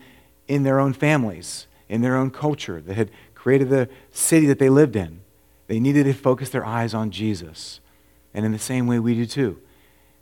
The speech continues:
We can lament the, the brutality and the brokenness of this world. We can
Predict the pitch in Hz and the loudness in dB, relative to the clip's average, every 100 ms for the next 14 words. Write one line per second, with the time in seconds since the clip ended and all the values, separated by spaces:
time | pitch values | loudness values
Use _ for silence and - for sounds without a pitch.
0 | _ 110 113 120 127 127 139 147 - 113 | _ -4 0 2 2 4 2 2 -4 -6
1 | 113 98 117 123 120 127 131 127 117 95 | -4 -4 -4 2 2 2 2 2 2 2
2 | 123 123 117 - 110 107 - 120 143 127 | 0 2 -2 -2 -4 -4 -4 0 2 0
3 | 113 | -4